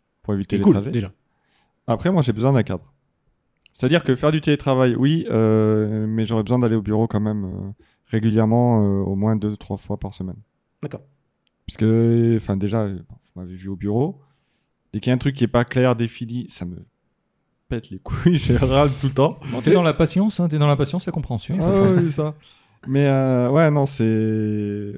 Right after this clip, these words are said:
Speaker 1: moi, j'ai besoin d'un, enfin, j'aime bien quand les choses sont claires, que ça soit, euh, bien cadré, nickel. Donc, ouais, je vais faire du télétravail, oui, ça me, ça me brancherait, mais j'aurais besoin d'aller régulièrement au bureau.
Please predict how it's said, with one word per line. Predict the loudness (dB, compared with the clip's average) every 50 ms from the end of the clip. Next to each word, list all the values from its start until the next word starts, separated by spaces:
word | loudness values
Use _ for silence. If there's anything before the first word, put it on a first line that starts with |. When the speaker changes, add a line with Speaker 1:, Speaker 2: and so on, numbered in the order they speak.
| -10 -8 -2
Speaker 1:
moi, | 0 2 2
j'ai | 2 2
besoin | 0 -2 -4
d'un, | -4 -6 -8 -8
enfin, | -6 -6 -6 -6 -8 -10 -8 -4
j'aime | -2 0 2
bien | 2 2
quand | 2 2 2
les | 2
choses | 0 -2 -6 -6
sont | -6 -8 -8
claires, | -6 -6 -6 -6
que | -6 -10
ça | -14 -12
soit, | -8 -8 -8
euh, | -6 -8 -8 -10 -10 -12 -12 -12 -14 -14 -16 -16 -18 -18 -18 -18 -18 -18
bien | -12 -8 -6 -4 -4
cadré, | -2 -2 -2 0 -2 -2
nickel. | -2 -4 -4 -4 -6 -6 -6 -8 -12 _ _ -20 -20 -20 _ _ _ _ _ _ _ -2
Donc, | 0 0 0 0
ouais, | 0 2 2 2
je | 2 2 2 2 2 4 4 4 4 2 2 2 2 2 2 2
vais | 0 -2
faire | 0 0 0 2
du | 0 0
télétravail, | 0 0 -2 -2 -2 0 0 2 2 0 0 -2 -4 -6
oui, | -8 -4 0 0 0 0
ça | 0 -2 -2 0
me, | 0 0 0 0 0 0 -2 -2 -2 -4 -6
ça | -6 -8 -6 -6 -4
me | -4
brancherait, | -4 -4 -4 -4 -2 -2 -2 -2
mais | -2 -2
j'aurais | -2 -4 -4
besoin | -4 -4 -4 -2
d'aller | -2 0 0 -2 -2 -4
régulièrement | -6 -8 -6 -6 -6 -6 -8 -8 -10 -10 -10
au | -10
bureau. | -10 -12 -12 -12 -14